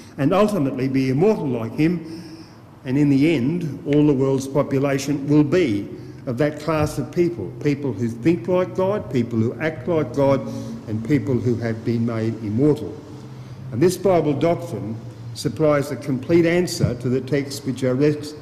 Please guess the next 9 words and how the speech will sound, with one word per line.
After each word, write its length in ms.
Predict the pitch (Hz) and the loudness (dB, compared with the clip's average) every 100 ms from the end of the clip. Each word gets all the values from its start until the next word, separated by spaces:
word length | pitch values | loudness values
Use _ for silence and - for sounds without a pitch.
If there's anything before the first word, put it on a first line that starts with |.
| - | 0
wrested 500 | 165 - - 101 - - - - - - | 0 0 -4 -6 -8 -16 -20 -20 -18 -6
to 120 | 117 | -6
support 540 | - - 156 139 139 | -2 0 2 2 0
the 80 | 127 | -4
false 540 | - 143 127 - - - - - - - | 2 2 2 -4 -10 -12 -18 -20 -20 -4
idea 540 | 131 123 117 117 117 113 117 - - - - | 0 2 2 2 2 -2 -6 -14 -18 -14 -4
of 160 | 113 | -4
the 80 | 104 | -4
Trinity. 500 | - 143 156 110 95 | 0 4 4 2 -4